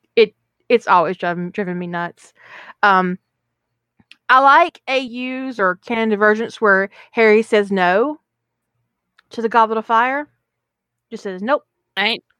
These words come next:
Speaker 1: not gonna do
Speaker 2: I
Speaker 1: it."
Speaker 2: ain't doing it.
Speaker 1: Not doing it.
Speaker 2: That's not the way that's gonna go down.
Speaker 1: Didn't, didn't put my name in.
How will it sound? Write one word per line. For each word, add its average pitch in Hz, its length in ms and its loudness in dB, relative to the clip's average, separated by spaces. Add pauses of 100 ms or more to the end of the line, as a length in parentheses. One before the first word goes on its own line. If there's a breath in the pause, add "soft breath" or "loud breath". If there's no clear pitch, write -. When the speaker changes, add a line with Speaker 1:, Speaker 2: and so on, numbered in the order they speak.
Speaker 1:
not 190 180 -4
gonna 240 160 -2
do 311 80 2
Speaker 2:
I 294 80 6
Speaker 1:
it." 214 60 0
Speaker 2:
ain't 247 240 -10
doing 208 260 -6
it. 131 220 -8 (1080)
Speaker 1:
Not 185 400 0
doing 196 240 2
it. 170 220 -4 (340 loud breath)
Speaker 2:
That's 170 160 -12
not 196 180 -2
the - 60 -14
way 208 80 -2
that's 190 180 -2
gonna 196 200 -8
go 185 80 -6
down. 170 460 -12 (1500 loud breath)
Speaker 1:
Didn't, 208 200 -6
didn't 233 180 -2
put 240 120 -2
my 247 100 -2
name 269 260 0
in. 277 340 0